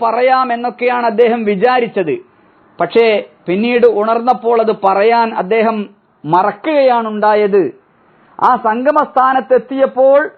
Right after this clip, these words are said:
മത്സ്യം ചാടിപ്പോയി എന്ന് പരിശുദ്ധ ഖുർആൻ പറയുന്നു. പിന്നീട് ഫലമ്മാ ജാവസ ഖാല ലി ഫതാഹു, അങ്ങനെ അവർ അവിടം വിട്ടുപോയി, അഥവാ അവർക്ക് എത്തേണ്ട സ്ഥലവും കടന്നുപോയി.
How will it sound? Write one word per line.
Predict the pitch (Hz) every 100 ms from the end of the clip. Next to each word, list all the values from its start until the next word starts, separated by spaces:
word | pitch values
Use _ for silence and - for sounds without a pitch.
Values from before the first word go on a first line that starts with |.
| _ _ _ 160
മത്സ്യം | 180 254 220 320 311 277
ചാടിപ്പോയി | 240 254 302 262 277 269 254 247
എന്ന് | 240
പരിശുദ്ധ | 233 226 220 240 226
ഖുർആൻ | 214 214 214 196
പറയുന്നു. | 185 175 156 127 _ _ _ _ _ _
പിന്നീട് | 190 226 247 240 196
ഫലമ്മാ | 220 226 220 220 226 220 214
ജാവസ | 190 208 208 214 247 220 226 214 208 185
ഖാല | 202 240 262
ലി | 254 240
ഫതാഹു, | 220 208 208 202 185 175 - _ _ _ _ _ _ _ -
അങ്ങനെ | 226 277 285
അവർ | 277 285
അവിടം | 269 277 294
വിട്ടുപോയി, | 294 220 302 254 262 254
അഥവാ | 214 233 262 277 285
അവർക്ക് | 220 254 262 254
എത്തേണ്ട | 220 - 269 277 277
സ്ഥലവും | 285 - 254 254 277 302 294
കടന്നുപോയി. | 247 240 285 320 269 160